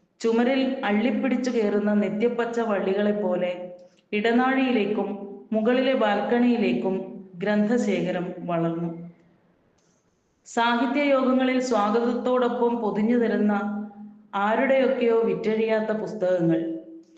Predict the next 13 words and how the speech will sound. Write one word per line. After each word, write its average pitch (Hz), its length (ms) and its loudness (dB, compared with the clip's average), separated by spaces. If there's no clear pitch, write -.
നിരൂപൻ 254 520 4
എന്നറിയുമ്പോൾ 233 960 0
ആരൊക്കെയോ 247 680 0
കയ്യിൽപ്പെട്ടു 226 540 0
തരുന്ന 196 680 0
പുസ്തകങ്ങൾ. 170 840 -2
സാഹിത്യ 220 600 0
അക്കാദമിയിലും 247 680 2
മറ്റും 220 240 0
യോഗങ്ങൾ 220 640 2
കഴിഞ്ഞ് 208 260 2
പുറത്തേക്ക് 208 520 -2
ഇറങ്ങുമ്പോൾ 196 720 -4